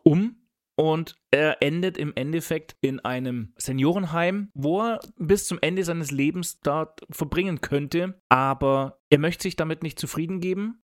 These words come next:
muss aufgrund dieses Schlaganfalls, der eine halbseitige Lähmung zur Folge hat, verschiedene körperliche Tests noch absolvieren, was Fakt ist, er ist zwar nicht komplett gelähmt, aber er muss,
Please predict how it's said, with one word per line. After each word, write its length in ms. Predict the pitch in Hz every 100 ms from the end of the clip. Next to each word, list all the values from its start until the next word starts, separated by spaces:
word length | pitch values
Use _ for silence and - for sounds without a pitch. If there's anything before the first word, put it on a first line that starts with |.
| -
muss 640 | 135 139 151 190 - - -
aufgrund 380 | 139 - 190 185
dieses 200 | 156 135
Schlaganfalls, 720 | 139 175 147 135 139 127 -
der 140 | 139
eine 220 | 127 127
halbseitige 580 | 156 180 - 147 139 127
Lähmung 340 | 123 180 175
zur 100 | -
Folge 380 | 131 135 135 139
hat, 160 | 156 - -
verschiedene 600 | 143 185 190 170 160 151 -
körperliche 480 | 156 160 156 135 -
Tests 320 | 147 156 -
noch 140 | 143
absolvieren, 760 | - 143 - 139 131 147 160 160
was 380 | - 120 135 -
Fakt 340 | - 151 156 -
ist, 240 | 156 151
er 240 | - 131
ist 280 | 139 139 -
zwar 360 | - 123 123 -
nicht 400 | 139 143 - -
komplett 540 | 135 117 127 139 -
gelähmt, 500 | 160 156 160 185 -
aber 240 | 123 131 135
er 140 | 127
muss, 420 | 135 139 - -